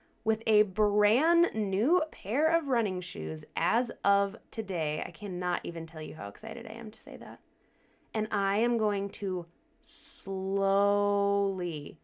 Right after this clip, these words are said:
slowly integrate some changes into my routine to make it a more sustainable journey to a half marathon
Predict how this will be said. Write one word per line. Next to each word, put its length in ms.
slowly 1300
integrate 760
some 180
changes 800
into 340
my 200
routine 800
to 120
make 300
it 80
a 40
more 280
sustainable 1500
journey 720
to 160
a 80
half 260
marathon 720